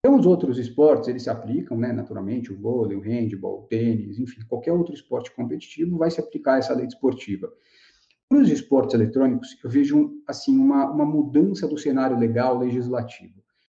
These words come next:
Embora seja possível a gente fazer uma adaptação que a gente chama no dia-, no, no direito, né, de, de diálogo das fontes. Existem duas fontes legais, Lei Pelé e a C L T, que é a consolidação das leis do trabalho. A gente faz um diálogo entre as duas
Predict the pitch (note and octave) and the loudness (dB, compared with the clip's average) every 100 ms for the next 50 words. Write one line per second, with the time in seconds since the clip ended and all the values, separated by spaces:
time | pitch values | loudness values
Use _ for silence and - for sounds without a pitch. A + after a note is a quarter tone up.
0 | _ A#2 A#2+ E3+ F3 C#3+ D3+ D3 C3 - | _ 0 2 2 2 0 -2 -2 -6 -4
1 | C#3 C3 A#2 B2 - - A#2+ A2+ B2+ A#2 | -4 -2 -2 -4 -6 -4 -4 -2 -2 -2
2 | - _ - C3 B2 A#2+ A#2 C3+ C#3+ - | -8 _ -8 -4 -2 -2 -2 -2 -2 -2
3 | A#2 - C#3+ B2+ A#2+ A#2+ C3 B2+ A#2 A#2 | -6 -2 -2 0 -2 -2 -2 0 0 0
4 | C3 B2 A#2+ A#2+ A#2 A2+ A#2 B2+ A#2+ A#2+ | 0 0 0 0 0 0 0 0 -2 -2
5 | A2+ C3 C3 A2+ A#2+ A#2 C3 E3+ G3+ F#3 | -2 -2 -4 -8 -8 -4 0 2 4 4
6 | F3+ D#3 - - C3 A2 - F2 - _ | 4 0 -4 -6 -4 -4 -6 -16 -20 _
7 | _ B2+ - D3+ E3 A#3 A#3 F#3 F#3+ F#3 | _ -10 -4 -2 2 2 2 0 -2 -2
8 | G3+ C#3 A2+ - - - B2+ C3+ E3 D#3 | 0 0 -2 -6 -18 -10 -6 -2 0 0
9 | F#3+ - - D3 - E3 E3 - A2+ A2+ | 0 -6 -6 -4 -4 -6 -6 -6 -8 -8
10 | B2+ A#2 C3 B2+ A#2 B2+ C3 A#2 B2+ A#2 | -14 -12 -10 -8 -8 -6 -6 -4 -4 -4
11 | - C3+ A#2+ G2 - - - E3+ F3+ F3+ | -6 -2 0 -2 -6 -16 -6 -2 2 2
12 | G3 D#3+ D#3 G3 D#3+ C3 B2 A#2 A#2 G#2+ | 2 4 4 6 4 4 0 -2 -2 -4
13 | A2 G3+ C3 A#2 - | -2 -2 0 -2 -12